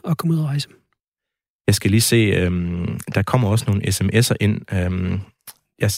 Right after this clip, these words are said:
Speaker 2: der står her, øh, "Under coronanedlukningen i marts-april oplevede vi en fantastisk himmel og helt ren luft. Det synes jeg, vi skal hen til igen.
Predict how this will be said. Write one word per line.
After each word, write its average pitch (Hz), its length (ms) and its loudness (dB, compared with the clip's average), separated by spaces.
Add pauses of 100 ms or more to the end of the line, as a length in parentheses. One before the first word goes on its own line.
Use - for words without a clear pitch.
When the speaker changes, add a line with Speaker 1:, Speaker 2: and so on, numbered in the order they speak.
Speaker 2:
der 123 60 0
står 110 260 2
her, 101 340 2
øh, 92 200 -2
"Under 131 180 4
coronanedlukningen 101 1000 2
i 95 80 -4
marts-april 101 720 0
oplevede 98 340 0
vi 95 120 -2
en 92 100 -2
fantastisk 101 640 -2
himmel 107 300 0
og 92 160 -2
helt 101 300 0
ren 101 160 2
luft. 92 340 -2 (460)
Det 113 80 2
synes 131 200 2
jeg, 107 80 2
vi 101 60 0
skal 95 240 -2
hen 113 240 0
til 98 180 0
igen. 98 300 0